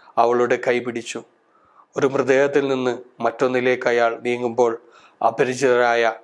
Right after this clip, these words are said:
ചിലരുടെ കൈകൾ അവരിൽ തന്നെ ചില കുട്ടികൾ അദ്ദേഹത്തെ പിടിച്ചു നിർത്താൻ ശ്രമിച്ചു. പതിനഞ്ചുകാരനായ തന്റെ മകൻ മഹ്മൂദിന്റെ രക്തം പുരണ്ട ശരീരത്തിന് മുന്നിൽ മുട്ടുകുത്തിയപ്പോഴാണ് അയാൾ ആദ്യം നിലവിളിച്ചത്.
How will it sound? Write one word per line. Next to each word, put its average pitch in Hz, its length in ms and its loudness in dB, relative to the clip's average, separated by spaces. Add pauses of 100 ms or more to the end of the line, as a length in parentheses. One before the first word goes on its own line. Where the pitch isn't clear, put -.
ചിലരുടെ 127 520 0
കൈകൾ 120 400 -2 (220)
അവരിൽ 127 460 2
തന്നെ 117 280 -6 (220)
ചില 123 200 0
കുട്ടികൾ 127 600 -2 (280)
അദ്ദേഹത്തെ 117 560 0 (120)
പിടിച്ചു 131 280 -2
നിർത്താൻ 123 360 -2
ശ്രമിച്ചു. - 480 -8 (140)
പതിനഞ്ചുകാരനായ 127 1000 2 (520)
തന്റെ 127 180 0
മകൻ 123 340 0 (120)
മഹ്മൂദിന്റെ 127 760 -2 (400)
രക്തം 151 360 0
പുരണ്ട 127 300 2
ശരീരത്തിന് 135 600 -2
മുന്നിൽ 123 380 -4 (480)
മുട്ടുകുത്തിയപ്പോഴാണ് 135 1160 0
അയാൾ 113 260 0 (200)
ആദ്യം 117 400 0
നിലവിളിച്ചത്. 113 720 -4